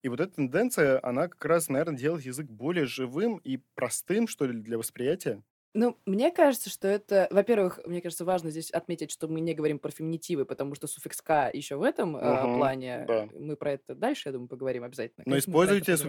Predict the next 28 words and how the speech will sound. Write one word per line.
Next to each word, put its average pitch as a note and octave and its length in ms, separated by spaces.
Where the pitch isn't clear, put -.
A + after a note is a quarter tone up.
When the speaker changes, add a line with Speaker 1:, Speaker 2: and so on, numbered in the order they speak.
Speaker 1:
суффикс - 80
«ка» D#3+ 140
и D3+ 160
феминитивах. D#3 680
Speaker 2:
Да, D3+ 220
феминитивы D3 400
супер. - 280
Обсудим E3 420
дальше. D#3 340
Speaker 1:
<laughs> A3+ 580
Speaker 2:
Ам, E3 400
ну, B3 160
да, C#4 200
наверное, D#4 260
это C4 100
про B3 120
какую-то, B3 280
знаешь, A#3+ 280
связь, A#3 540
когда F#3+ 200
это F#3 140
устный F3 280
язык, G3 380
когда D#3 220
ты C#3+ 560
именно C3+ 460
речь C#4 260
произносишь, D#3+ 680